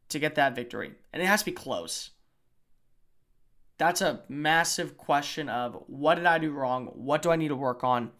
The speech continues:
And hopefully Small can fix it because of, even though I do think that the struggling Mississippi State team is going to fall to A and M,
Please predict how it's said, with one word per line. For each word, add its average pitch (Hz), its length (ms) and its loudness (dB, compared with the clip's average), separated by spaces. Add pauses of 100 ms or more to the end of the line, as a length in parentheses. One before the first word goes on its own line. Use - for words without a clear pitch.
(340)
And 185 100 -6
hopefully 233 260 4
Small 208 240 4
can 185 140 -4
fix - 260 -4
it - 200 -12
because 147 360 -2
of, 139 240 -6 (120)
even 233 280 4
though 190 160 6
I 160 80 6
do 156 240 0
think 165 300 -6
that 139 180 -2
the 131 60 -6
struggling 160 580 -2
Mississippi 143 320 -6
State 151 300 -6
team 160 320 -6 (300)
is 160 200 -2
going 156 240 0
to 151 60 -8
fall 160 680 4 (240)
to 170 260 0
A 147 180 0
and 139 80 -2
M, 175 320 0